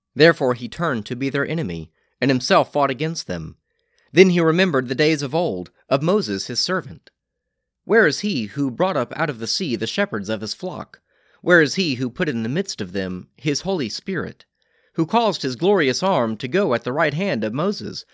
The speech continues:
Who divided the waters before them, to make for himself an everlasting name? Who led them through the depths?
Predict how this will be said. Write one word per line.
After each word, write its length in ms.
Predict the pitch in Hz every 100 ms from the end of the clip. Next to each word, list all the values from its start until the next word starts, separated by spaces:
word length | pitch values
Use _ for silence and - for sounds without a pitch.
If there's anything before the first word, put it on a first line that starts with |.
| _ _ -
Who 120 | 165
divided 420 | 160 170 220 151
the 120 | 135
waters 420 | 147 202 127 113
before 320 | - 127 190 196
them, 340 | 101 90 87 _ _ _
to 100 | 139
make 220 | 160 175
for 140 | 135 120
himself 480 | 117 - 160 127
an 100 | 117 -
everlasting 640 | 143 127 120 120 117 110
name? 440 | 147 156 87 85 _ _ _ -
Who 100 | 175
led 240 | 240 175
them 240 | 135 120 -
through 200 | 170 160
the 100 | 120
depths? 520 | 123 190 - - -